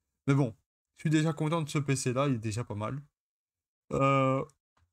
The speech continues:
puisqu'il me permet déjà pas mal de choses. Donc, c'est déjà ça. Euh, comme vous avez compris, je connais la limite de mon P C. Et du coup, on reprend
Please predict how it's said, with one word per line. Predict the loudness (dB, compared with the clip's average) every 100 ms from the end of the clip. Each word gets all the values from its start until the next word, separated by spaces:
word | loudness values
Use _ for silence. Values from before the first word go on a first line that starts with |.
| _ _ _ _ _ _ _ _ _ _ _ -8
puisqu'il | -6 -4 0 0
me |
permet | 0 -2 0
déjà | 0 0
pas | -2
mal | -4 -4
de | -4
choses. | -2 0 0 -2 -8 -8
Donc, | -2 -2 -4 -14 _ -4
c'est | -4 -2
déjà | -2 0 0 -2 -2
ça. | 0 2 2 2 0 -2 -14 _ _ -20 -20 _ _ _ _ _ _ _ -10
Euh, | -8 -8 -10 -12 -16 -20 _
comme | 0 2
vous | 2 2
avez | 2 2 0
compris, | -4 -2 -2 -2
je | 0
connais | 0 0
la | 0
limite | -2 -4 -6
de | -6
mon | -4 -4
P | -6
C. | -6 -6 -6 -6 _ _ _ -20 _ _ _ _ _ _ _ _ _ _ _ _ _ -4
Et | -4
du | -6
coup, | -4 -4 -4 _ -6
on | -2 -2
reprend | -4 -4 -2 -2